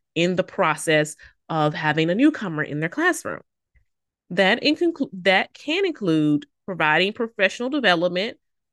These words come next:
offering to show them how to scaffold and differentiate content,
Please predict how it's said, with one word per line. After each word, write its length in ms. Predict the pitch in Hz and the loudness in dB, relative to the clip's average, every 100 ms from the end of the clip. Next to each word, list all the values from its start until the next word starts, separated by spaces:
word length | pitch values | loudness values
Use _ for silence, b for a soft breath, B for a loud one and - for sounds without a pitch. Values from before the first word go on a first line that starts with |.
| _ - | _ -2
offering 420 | 165 190 233 226 | 0 0 0 -2
to 100 | 226 | -2
show 280 | 233 208 190 | -4 2 2
them 160 | 185 190 | 2 -2
how 200 | 180 165 | 0 0
to 160 | - | -2
scaffold 800 | 196 - 170 170 175 160 165 175 | -8 -2 0 0 0 2 2 0
and 160 | 160 160 | -4 -6
differentiate 680 | 160 160 180 170 180 160 165 | -6 -4 -2 -2 0 0 -2
content, 680 | - 147 143 - 147 - | -4 -4 -4 -4 -4 -4